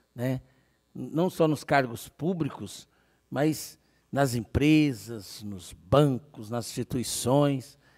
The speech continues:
que a mulher, ela administra com seriedade e também com coração. Então, né, então, e precisamos lutar muito pra que as mulheres ocupem os seus espaços, que as mulheres tenham os seus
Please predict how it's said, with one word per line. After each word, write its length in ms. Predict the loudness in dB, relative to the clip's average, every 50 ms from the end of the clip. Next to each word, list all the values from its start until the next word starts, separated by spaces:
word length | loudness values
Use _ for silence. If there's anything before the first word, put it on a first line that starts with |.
| _ _ _ _ -8
que 80 | -4
a 20 | -4
mulher, 300 | -2 0 2 4 4 4
ela 320 | 4 4 4 4 2 2
administra 920 | 2 0 -2 0 -2 -2 0 0 0 0 0 -2 -2 -6 -8 -8 -8 -8 -12 _ _ _ _ _ _ _ _ _ _
com 100 | -10 -10
seriedade 920 | -8 -4 0 2 4 4 4 4 4 4 6 6 6 6 4 -2 -12 -12 -14 _ _ _ _ _ _ -18
e 80 | -8
também 280 | -4 -2 -2 0 -2 -2
com 120 | -2 -4
coração. 640 | -4 -2 0 0 0 0 -4 -6 -10 -10 -10 -10 -12 -14 -18 -20 -20 _ _ _ _ _ _ _ _ _
Então, 460 | -4 -2 0 0 0 -2 -2 -4 -8 _ _ _ _ _ _ _ _ _ _
né, 240 | -8 -6 -4 -4 -4
então, 400 | -6 -6 -6 -6 -4 -4 -4 -6 -6
e 100 | -8 0
precisamos 680 | 6 10 10 10 10 8 4 2 2 2 2 2 0 -4
lutar 260 | -6 0 2 4 4
muito 280 | 4 4 2 2 2 2
pra 120 | 0 0
que 120 | 0 0 -2
as 100 | -4 -2
mulheres 380 | -2 -2 -2 -2 -4 -8 -12 _ _ -20 _ _ -6
ocupem 480 | -6 -6 -4 -2 0 0 0 2 2
os 80 | 4 6
seus 160 | 6 4 4
espaços, 840 | 2 -4 -8 -2 2 4 4 6 6 4 2 -2 -6 -10 -14 -14 -18 _ _ _ _ _ _ -8
que 80 | -8
as 100 | -6 -4
mulheres 480 | -4 -2 0 0 0 0 -2 -4 -8 -6
tenham 480 | _ 2 4 4 4 4 2 0 -2 -6 -12 -20 _ _ _
os 180 | -10 -8 -8 -4
seus 560 | 0 4 4 4 4 2 0 -2 -8 -14 -18